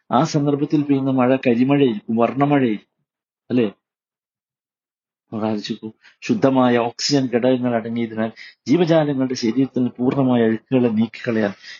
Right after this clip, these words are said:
ഈ മഴവെള്ളം സഹായിക്കും. സുബ്ഹാനല്ലാഹ്, സുബ്ഹാനല്ലാഹ്. സഹോദരങ്ങളെ, നമ്മുടെ പോയിന്റ് ഇതാണ്. വിശുദ്ധ ഖുർആൻ പതിനാല് നൂറ്റാണ്ടുകൾക്കും ആറാം നൂറ്റാണ്ടിലെ,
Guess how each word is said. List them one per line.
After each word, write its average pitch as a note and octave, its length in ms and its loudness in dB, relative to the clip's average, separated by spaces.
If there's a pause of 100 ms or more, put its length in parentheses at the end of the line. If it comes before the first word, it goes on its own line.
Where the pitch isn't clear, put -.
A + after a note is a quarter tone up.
(140)
ഈ A2+ 60 2
മഴവെള്ളം G2+ 500 2
സഹായിക്കും. F#2+ 640 -4
സുബ്ഹാനല്ലാഹ്, F#2 960 -2 (580)
സുബ്ഹാനല്ലാഹ്. G2 680 -2
സഹോദരങ്ങളെ, G2+ 580 2 (420)
നമ്മുടെ A2+ 320 0
പോയിന്റ് A2+ 400 2
ഇതാണ്. F#2+ 380 -2 (540)
വിശുദ്ധ C#3 400 0 (100)
ഖുർആൻ A#2+ 580 -2 (1120)
പതിനാല് A#2 600 2
നൂറ്റാണ്ടുകൾക്കും A2+ 880 -2 (140)
ആറാം C3 500 2
നൂറ്റാണ്ടിലെ, A2+ 760 -2